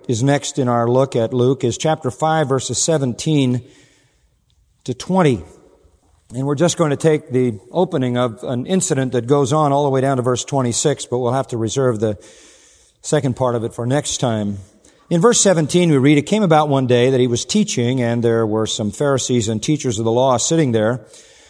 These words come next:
who had come from every village of Galilee and Judea and from Jerusalem. And the power of the Lord was present for him to perform healing.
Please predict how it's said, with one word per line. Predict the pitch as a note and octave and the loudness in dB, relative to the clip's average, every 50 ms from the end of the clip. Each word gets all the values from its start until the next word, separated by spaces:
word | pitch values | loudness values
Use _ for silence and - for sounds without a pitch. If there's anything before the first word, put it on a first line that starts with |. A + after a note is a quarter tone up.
| _ _ | _ _
who | - F3+ | -2 -2
had | E3+ - | 0 2
come | - B3 C4 C4 | 0 0 2 0
from | - - G3 F#3 | 0 0 2 2
every | G3+ G#3+ A#3 G#3 | 2 4 2 4
village | D3+ E3 E3+ F3 F3 C3+ E3 | 4 4 4 4 2 2 0
of | D3+ B2 | -2 2
Galilee | C#3 C#3 C3+ C#3+ C#3+ C#3+ C#3+ C#3+ | 2 2 4 4 2 2 2 0
and | D3 C#3+ | 0 -2
Judea | C3+ D3 B2+ B2+ B2+ B2+ B2+ C3 | -2 0 2 4 4 4 4 2
and | C3+ C3+ B2+ | 2 0 -4
from | - C#3 C#3 C3+ | -6 -6 -4 -2
Jerusalem. | B2 C#3+ D3+ D#3 E3+ E3 - - D3 A#2+ G#2 F2+ D#2 C#2+ - - - _ _ _ _ _ _ _ _ _ _ _ _ - | 0 2 2 4 4 2 2 0 -2 -2 -2 -4 -6 -10 -12 -16 -20 _ _ _ _ _ _ _ _ _ _ _ _ -8
And | D#3 D#3+ | -6 -4
the | D3+ | -2
power | - A#3 B3+ C4 C4 | 0 2 2 4 4
of | A3+ F3 | 4 4
the | E3+ | 6
Lord | D#3+ D#3 D#3 D3+ | 6 4 4 4
was | D3 C3+ A#2+ - | 2 0 -2 -2
present | - - G3 F#3+ E3 A2+ C3 A#2 - | -2 0 0 2 2 0 -2 -4 -4
for | C3+ C3 | -2 -2
him | B2+ D3 D3+ C#3 | 0 0 0 -2
to | C#3 | -2
perform | - - B2 - - C#3 B2 A#2+ A#2+ A#2+ | -4 -6 -6 -4 -2 -2 0 0 -2 -2
healing. | B2+ D#3+ F#3+ E3+ C#3 B2 G#2+ F#2+ D#2+ | 0 2 4 4 4 2 0 -2 -8